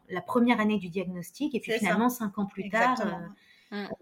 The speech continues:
Speaker 1: euh, comment on en parle de ça et comment on vit avec, et puis après cinq ans encore après, bon, bah, en fait, euh, voilà, et que le temps dans les maladies chroniques joue un rôle, euh,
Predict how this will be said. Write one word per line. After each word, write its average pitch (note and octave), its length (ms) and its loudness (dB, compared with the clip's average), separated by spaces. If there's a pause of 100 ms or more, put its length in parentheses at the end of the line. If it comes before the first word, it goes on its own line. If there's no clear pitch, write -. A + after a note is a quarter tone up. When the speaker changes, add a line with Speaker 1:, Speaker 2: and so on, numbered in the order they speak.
Speaker 1:
euh, E3+ 480 -10
comment A3 240 4
on A3 100 4
en G3 120 2
parle F#3+ 680 2
de F3 120 -2
ça A#3 300 2
et A#3 80 4
comment F#3+ 200 0
on F#3 120 -6
vit F3 180 -2
avec, G#3+ 420 0
et F#3 60 -4
puis - 180 -6
après F#3 200 -2
cinq A3 320 -2
ans G#3+ 100 2
encore G3+ 260 -2
après, G3 380 -2
bon, G#3 100 -2
bah, D3 180 -8
en D3 60 -20
fait, G3+ 240 -8
euh, D#3+ 140 -12 (400)
voilà, G#3+ 160 2
et F3+ 100 0
que G3 100 0
le G#3 200 4
temps C4+ 200 4
dans G#3+ 120 4
les F#3+ 100 2
maladies F3+ 360 -4
chroniques G#3 460 2
joue F#3 140 -2
un F3+ 80 -4
rôle, G3+ 260 -2
euh, F3 120 -4